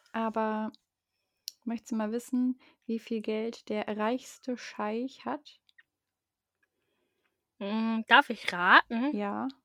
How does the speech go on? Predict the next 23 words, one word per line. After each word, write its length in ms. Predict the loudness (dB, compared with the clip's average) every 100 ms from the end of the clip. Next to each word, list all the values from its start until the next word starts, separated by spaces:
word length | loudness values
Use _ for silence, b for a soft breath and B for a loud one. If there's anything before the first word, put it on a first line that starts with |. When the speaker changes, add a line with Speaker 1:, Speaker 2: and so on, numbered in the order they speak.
| _ _ _ _ _ _ _ -20 -20 B B B B B B B B -2
Speaker 2:
Der 200 | -2 8
reichste 520 | 8 8 2 -6 -6
Scheich, 1040 | -4 -6 2 6 8 6 2 0 -4 -8 -16 B B B B B B B B _ _ -4
oh, 360 | -2 -2 -2 -4
ich 120 | -6
hab 100 | -6
das 160 | -8
irgendwann 360 | -6 -8 -8 -6
mal 140 | -6 -6
gehört. 520 | -6 -4 -4 -6 -10 -20 b b _ _ _ -20 -20 _ _ _ _ _ _
Das 100 | -10
sind 180 | -8 -6
mehrere 400 | -8 -8 -10 -10
Milliarden. 840 | -10 -12 -8 -6 -6 -8 -12 -14 -8
Speaker 1:
Mhm. 360 | -4 -2 0 -2 -6 _ _ _ _ -20 _ _ _ _ _ B B B B _
Speaker 2:
Keine 220 | -10 -6
Ahnung, 320 | -4 -4 -8 -10
dreiundvierzig 680 | -2 0 0 -6 -8 -8 -6
Milliarden 460 | -4 -2 -2 -2
oder 220 | -4 -4
so? 140 | -6 -8 -12 _ _ _ _ _ _ _ 0
Speaker 1:
Ne, 140 | 4
ne. 380 | 6 4 -2 -6